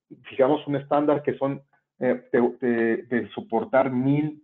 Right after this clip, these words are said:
mil giros, mil caídas en esta tómbola de punto, de, de medio metro,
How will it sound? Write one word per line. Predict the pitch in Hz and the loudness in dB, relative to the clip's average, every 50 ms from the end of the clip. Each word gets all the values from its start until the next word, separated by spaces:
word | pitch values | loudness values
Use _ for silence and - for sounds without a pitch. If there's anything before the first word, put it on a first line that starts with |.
| _ _ - | _ _ -6
mil | 131 135 131 | -6 -6 -6
giros, | - - 131 135 147 156 143 - 120 | -4 -2 0 2 2 2 2 0 -2
mil | 123 135 139 - | -4 -4 -2 0
caídas | - 135 120 123 127 131 139 139 139 143 - | 0 2 2 2 2 2 2 0 0 -2 -6
en | 135 120 120 | -6 -6 -6
esta | 120 - - 123 123 120 120 - | -6 -4 -2 -2 -2 -2 -4 -2
tómbola | - 131 131 135 135 139 143 156 160 - _ _ _ _ _ _ _ _ _ | 0 0 2 2 2 2 2 2 0 -4 _ _ _ _ _ _ _ _ _
de | 120 117 120 123 127 131 127 - | 0 2 4 4 4 4 2 -2
punto, | - 131 123 123 131 - | -6 -6 -4 -4 -4 -6
de, | - - 123 120 113 113 110 107 - | -2 0 0 0 2 0 -2 -6 -6
de | - 120 | -6 -2
medio | 120 127 135 131 127 117 | -2 0 2 2 2 2
metro, | 113 101 104 - - | 0 -2 -4 -8 -14